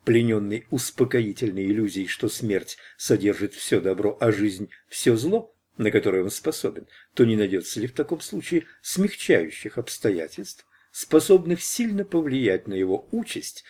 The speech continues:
и помочь предотвратить его падение в жуткую бездну, которую вы запугали своих читателей?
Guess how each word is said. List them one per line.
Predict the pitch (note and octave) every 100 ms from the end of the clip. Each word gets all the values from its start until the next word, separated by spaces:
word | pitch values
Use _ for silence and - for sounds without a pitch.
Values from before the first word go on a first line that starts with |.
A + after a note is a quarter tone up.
| - _
и | D3
помочь | B2 B2 A2+ A2+ - _ -
предотвратить | C#3 G3+ F#3 - D3+ D3 D#3 -
его | A#2+ B2
падение | B2 G#2 A#2 G#2+ G#2+
в |
жуткую | G2+ G#2+ G#2+ - G2
бездну, | F#2 G2+ - F2+ - - -
которую | - C3+ C3 G#2+ F#2+
вы | F#2+ E3+ F#3+ _ -
запугали | A2+ - D3+ C#3+ A#2 G#2+ G#2+
своих | G2+ - F#2+ F#2
читателей? | - C#3+ - G#2+ - C#2+